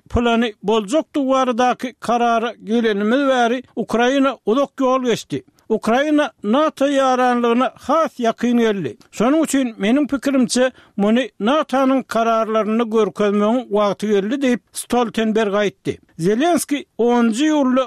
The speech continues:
Günwatar ýaranlaryndan ýene öz ýurdunyň nato agdalyk perspektiwalary barada açyk işaret sorady. Ukraina ýaranlygy girmäge münasip. Häzir däl,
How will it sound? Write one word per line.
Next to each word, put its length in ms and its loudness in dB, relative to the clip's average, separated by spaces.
Günwatar 560 0
ýaranlaryndan 840 2
ýene 320 2
öz 260 0
ýurdunyň 500 0
nato 400 0
agdalyk 600 -2
perspektiwalary 1000 0
barada 440 -2
açyk 300 -4
işaret 440 0
sorady. 500 -2
Ukraina 640 0
ýaranlygy 840 0
girmäge 760 0
münasip. 640 0
Häzir 440 -2
däl, 220 0